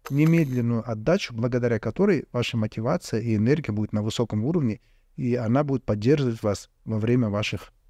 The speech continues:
падений. Вообще, вопрос ошибок, а, и падения — это достаточно большая тема. Самое главное, вот вы должны тоже еще усвоить такую вещь, что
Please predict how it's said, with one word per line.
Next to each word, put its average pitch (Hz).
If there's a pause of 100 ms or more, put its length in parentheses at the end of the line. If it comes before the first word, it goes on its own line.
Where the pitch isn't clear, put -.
падений. 87 (260)
Вообще, 135
вопрос 139
ошибок, 143
а, 120
и 139
падения — 139
это 123
достаточно 131
большая 123
тема. 170
Самое 156
главное, 185
вот 135
вы 139
должны 135
тоже 127
еще 113
усвоить 123
такую 120
вещь, 156
что 107